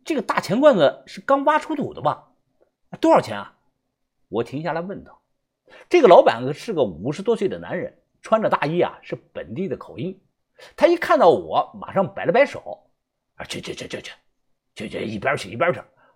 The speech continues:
啊，多少钱啊？你买得起吗？我看你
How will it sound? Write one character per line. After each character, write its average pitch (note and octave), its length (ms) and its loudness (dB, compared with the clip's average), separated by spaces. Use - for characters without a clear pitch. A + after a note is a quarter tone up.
啊， - 220 -14
多 A3+ 180 -2
少 D#2+ 100 2
钱 - 180 -12
啊？ A#2+ 340 -6
你 B2+ 100 -10
买 - 220 -14
得 F3+ 80 -4
起 - 180 -8
吗？ - 100 -20
我 - 160 -14
看 - 220 -6
你 - 60 -14